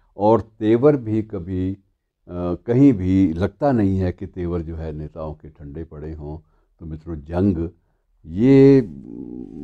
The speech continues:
وہی ساحر یاد آتے ہیں کہ جنگ تو خود ہی ایک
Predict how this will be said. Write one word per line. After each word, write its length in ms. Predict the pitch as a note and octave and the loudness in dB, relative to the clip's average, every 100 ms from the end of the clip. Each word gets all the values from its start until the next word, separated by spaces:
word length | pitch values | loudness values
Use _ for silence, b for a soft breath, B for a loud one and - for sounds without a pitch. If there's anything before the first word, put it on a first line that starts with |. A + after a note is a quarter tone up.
| G2+ | -2
وہی 180 | A#2+ B2 | 0 0
ساحر 360 | - G2 F#2 | 0 -2 -2
یاد 240 | F2 F2+ F2 | 2 2 2
آتے 360 | F2 E2+ F#2+ | 0 -4 -6
ہیں 200 | F2+ F2+ | -4 -4
کہ 380 | E2+ F2+ F2 E2 D2+ | -6 -8 -8 -8 -10
جنگ 520 | D#2 D2+ C2 D#2+ F2+ D#2 - | -12 -10 -8 -6 -6 -6 -10
تو 160 | E2 | -14
خود 320 | - - D#2+ | -14 -18 -16
ہی 180 | E2+ D#2 | -12 -8
ایک 220 | D#2 D2 | -8 -10